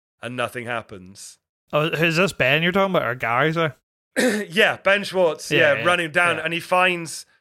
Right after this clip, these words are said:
Speaker 1: you know, he finds, um, fuck.
Speaker 2: Aisling Bea.
Speaker 1: Aisling Bea. He
Speaker 2: Yeah.
Speaker 1: finds her on Tinder. He swipes,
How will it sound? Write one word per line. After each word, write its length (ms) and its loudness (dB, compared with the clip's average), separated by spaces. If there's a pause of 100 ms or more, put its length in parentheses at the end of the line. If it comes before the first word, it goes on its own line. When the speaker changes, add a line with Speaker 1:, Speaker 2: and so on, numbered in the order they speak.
(1080)
Speaker 1:
you 180 -2
know, 140 4
he 120 -4
finds, 580 2
um, 480 -2 (160)
fuck. 640 -6 (500)
Speaker 2:
Aisling 440 0
Bea. 80 -6
Speaker 1:
Aisling 460 -2
Bea. 340 -2 (300)
He 80 -2
Speaker 2:
Yeah. 100 0
Speaker 1:
finds 300 2
her 280 4
on 380 -2
Tinder. 380 -4
He 120 -8
swipes, 600 0